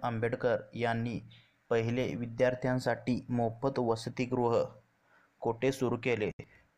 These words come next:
तर मोफत वसतिगृह हे डॉक्टर बाबासाहेब आंबेडकर यांनी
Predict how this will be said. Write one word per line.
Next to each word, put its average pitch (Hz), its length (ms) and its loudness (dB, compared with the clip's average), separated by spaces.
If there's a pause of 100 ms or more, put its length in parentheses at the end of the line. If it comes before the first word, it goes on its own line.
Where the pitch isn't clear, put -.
(320)
तर - 120 2
मोफत 120 480 0
वसतिगृह 123 1040 2
हे 123 200 0 (200)
डॉक्टर 113 380 2
बाबासाहेब 123 680 4
आंबेडकर 120 460 0
यांनी 120 380 0